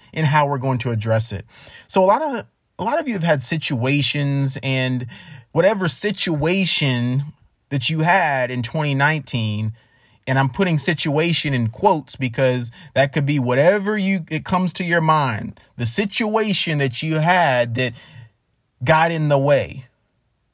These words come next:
I wanna let you know that that situation is not a sign of incompetence. That situation is not a sign of irresponsibility.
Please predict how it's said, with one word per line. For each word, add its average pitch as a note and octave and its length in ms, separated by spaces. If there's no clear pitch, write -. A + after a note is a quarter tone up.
I D#3 40
wanna G#3+ 200
let G3 260
you F3 60
know F3 200
that E3 140
that D3 140
situation D#3+ 720
is A2+ 100
not C#3 340
a B2 100
sign C3+ 320
of A#2 100
incompetence. C3 920
That - 160
situation G3 840
is C#3 160
not D3+ 400
a C#3+ 140
sign E3 520
of A#2+ 220
irresponsibility. C#3 1300